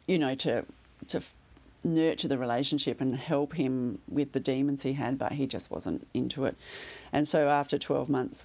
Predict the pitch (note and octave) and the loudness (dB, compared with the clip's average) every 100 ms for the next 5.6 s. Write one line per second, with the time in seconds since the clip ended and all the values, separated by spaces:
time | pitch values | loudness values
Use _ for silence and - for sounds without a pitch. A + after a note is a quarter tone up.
0 | - C#3+ C3+ B2 C3+ B2 B2+ - C3+ A#2+ | -4 -4 0 -2 0 -2 -2 -4 -2 0
1 | C3+ A#2 - - - - - C#3 - D#3+ | 0 -2 -4 -4 -4 -4 -2 0 0 0
2 | - - C#3 D3 C#3+ - - E3+ D3+ D3 | -2 -2 0 0 -2 -6 -4 2 4 4
3 | F3 D#3+ G#3+ A#3+ G3 D#3 D3+ D3 C#3 - | 4 4 2 2 2 0 2 0 0 0
4 | C3 C3 C3+ D#3 A#2 D#3+ - G3+ A3+ A3+ | 0 0 0 2 2 0 -2 0 0 0
5 | G#3+ F3+ C#3 D3 D3 | 0 0 0 0 -2